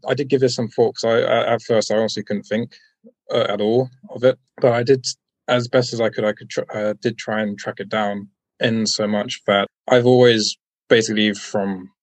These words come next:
like, three, four, five, I've always been living in my head more so than, like, in the actual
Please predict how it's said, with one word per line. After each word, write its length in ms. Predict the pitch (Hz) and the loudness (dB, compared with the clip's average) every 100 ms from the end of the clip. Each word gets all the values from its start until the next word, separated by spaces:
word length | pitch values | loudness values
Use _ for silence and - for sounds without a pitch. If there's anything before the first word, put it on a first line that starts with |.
| _ _ - | _ _ -8
like, 160 | 98 | -8
three, 220 | - 110 | -2 -2
four, 240 | 104 - 98 | 0 0 -2
five, 420 | - 101 101 101 | 0 2 2 2
I've 140 | 104 104 | 0 0
always 280 | 107 104 | 2 2
been 500 | - 104 104 98 95 - _ | 0 -2 -2 -4 -8 -16 _
living 240 | 107 101 101 | -6 -2 -2
in 80 | |
my 140 | 95 95 | -2 -2
head 200 | 98 98 | -2 -2
more 180 | 104 98 | -2 -4
so 260 | - 101 95 | -2 -2 -2
than, 220 | 98 95 | -4 -6
like, 180 | 95 98 | -6 -6
in 40 | 101 | -2
the 80 | |
actual 360 | 101 107 98 104 | -2 -2 -6 -8